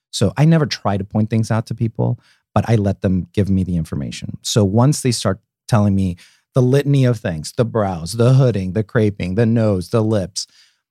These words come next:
then we start going about it pragmatically. So we'll say, "Okay, well, you know, what juice is gonna be worth the squeeze here? You know, yes, you have a tiny little bump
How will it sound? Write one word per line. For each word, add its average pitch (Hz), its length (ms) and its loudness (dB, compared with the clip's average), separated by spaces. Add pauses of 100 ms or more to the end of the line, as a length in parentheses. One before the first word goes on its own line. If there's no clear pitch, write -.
(160)
then 143 260 4
we 170 60 6
start 127 240 0
going 107 280 2
about 85 280 -2
it 85 180 -6
pragmatically. 127 640 -2 (120)
So - 160 -8
we'll 90 160 -8
say, - 320 -10
"Okay, - 200 -8
well, - 280 -16 (280)
you 110 100 0
know, 87 240 -4 (200)
what 123 500 0
juice 120 340 0
is 101 100 -4
gonna 107 140 2
be 98 100 2
worth 92 200 -2
the 87 80 -8
squeeze 76 300 -10
here? - 240 -12 (200)
You 110 60 2
know, 98 80 4
yes, 110 300 2
you 104 60 0
have 98 160 0
a 95 40 -2
tiny 101 280 0
little 92 180 -2
bump 90 380 0